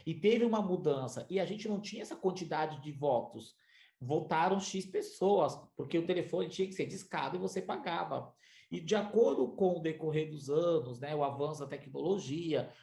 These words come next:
o acesso à internet em si, a gente mesmo começou a observar que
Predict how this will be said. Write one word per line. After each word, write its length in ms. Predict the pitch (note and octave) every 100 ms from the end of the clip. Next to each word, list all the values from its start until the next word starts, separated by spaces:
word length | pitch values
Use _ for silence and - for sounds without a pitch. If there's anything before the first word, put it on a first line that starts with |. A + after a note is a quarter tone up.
| _
o 140 | D3+
acesso 520 | D#3+ D3+ E3 F3 F3+
à 40 | D#3
internet 720 | D3 D3+ C#3+ C3 C3 B2+ -
em 100 | A#2+
si, 480 | - - G3+ E3 - - - - -
a 140 | F3
gente 400 | D3+ G#3+ - -
mesmo 560 | E3+ E3+ A3 A3+ D#3+ D3+
começou 640 | F3 E3+ E3 - G#3+ A3+
a 80 | F3+
observar 720 | F3 E3 - D#3 C3+ E3+ F#3
que 380 | - E3 C3 -